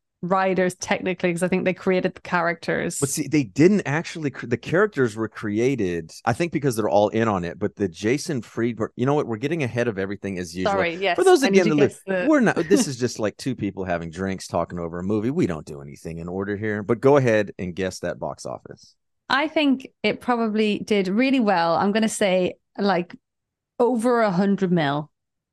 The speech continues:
Speaker 2: Two hundred.
Speaker 1: What? Oh, wow.
Speaker 2: Two hundred and seventy-eight million.
Speaker 1: Wow. Very good job. Very, very good. That's impressive.
Speaker 2: That's why the poster says, "No sequel."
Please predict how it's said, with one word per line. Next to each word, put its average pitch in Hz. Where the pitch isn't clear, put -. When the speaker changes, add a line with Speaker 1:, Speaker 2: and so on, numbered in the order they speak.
Speaker 2:
Two 247
hundred. 143
Speaker 1:
What? 381
Oh, 302
wow. 269
Speaker 2:
Two 165
hundred 110
and 87
seventy-eight 101
million. 90
Speaker 1:
Wow. 233
Very 339
good 202
job. 208
Very, 202
very 170
good. 160
That's 180
impressive. 175
Speaker 2:
That's 95
why 104
the 98
poster 113
says, 95
"No 104
sequel." 107